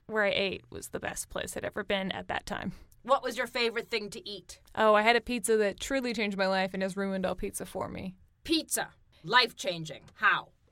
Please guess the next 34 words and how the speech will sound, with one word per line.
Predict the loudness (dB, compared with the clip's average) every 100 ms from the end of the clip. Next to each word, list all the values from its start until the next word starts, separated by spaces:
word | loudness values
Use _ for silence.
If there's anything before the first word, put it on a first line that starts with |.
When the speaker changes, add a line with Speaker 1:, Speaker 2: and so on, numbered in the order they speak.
| _ _ _ _ 4
Speaker 1:
Um, | 8 8 8 2
it | -2
was | -2 2
just, | 2 2 2
everything | 4 4 2
about | 6 6
it | 6
was | 0
so | -2 -4
fresh, | -6 -10 2 4 4 0 -6 -6
and | -6 -4
so | -2 -2 -2
the | -4 -10
details | -8 -6 -4 2 4 4 2 -2 -8 _ _ _
of | 0 0 2
the | 0
pizza, | 0 -2 -2
that | -2 -2
everything | 0 2 2 0 -2
worked | -2 -4
together | -6 0 2 4 2
in | 0 -2
a | -2
symphony | -4 -2 -2 0 0 2 0 -2
in | -4
a |
way | 0 2 4 4 2
I | -2
did | 0 0
not | 2 0 2
know | 0
food | 0 -4 -4 -4
could | -10 -6
be, | -4 -2 -2 -4